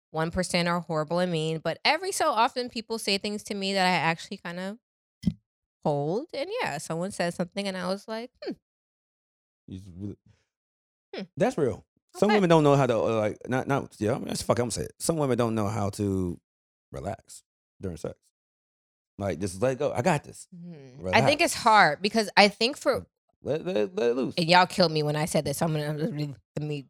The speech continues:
Speaker 1: slow down. For some women, it is physically hard to relax during sex because you are literally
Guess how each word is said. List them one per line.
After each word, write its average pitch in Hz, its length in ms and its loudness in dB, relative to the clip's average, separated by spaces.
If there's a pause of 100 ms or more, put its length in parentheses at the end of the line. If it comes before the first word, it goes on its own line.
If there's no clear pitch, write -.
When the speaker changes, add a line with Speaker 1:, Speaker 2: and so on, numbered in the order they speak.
(140)
Speaker 1:
slow 156 260 2
down. 127 260 -2
For 180 180 2
some 240 640 2
women, 165 520 -2
it 185 160 0
is 160 260 -4 (220)
physically 185 540 -2
hard 143 580 -2
to - 120 -8
relax 139 460 -6
during 135 260 -14
sex - 420 -16 (420)
because 165 500 2
you 170 260 -2
are 160 200 2
literally 190 600 0